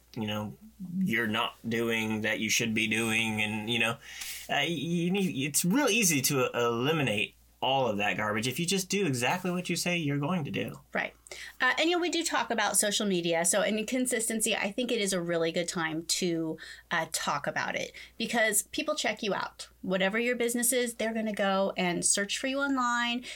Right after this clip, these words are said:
Speaker 2: They're gonna do a little bit of research, especially if you're gonna come into their house, if you're gonna drop off your kids, like, if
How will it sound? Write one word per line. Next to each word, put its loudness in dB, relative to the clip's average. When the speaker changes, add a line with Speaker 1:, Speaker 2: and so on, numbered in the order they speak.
Speaker 2:
They're -2
gonna 2
do 0
a -2
little 0
bit 0
of 0
research, 0
especially 2
if -2
you're 0
gonna 0
come -2
into 0
their 2
house, 2
if -2
you're 0
gonna -2
drop 0
off 0
your 0
kids, 2
like, 2
if -2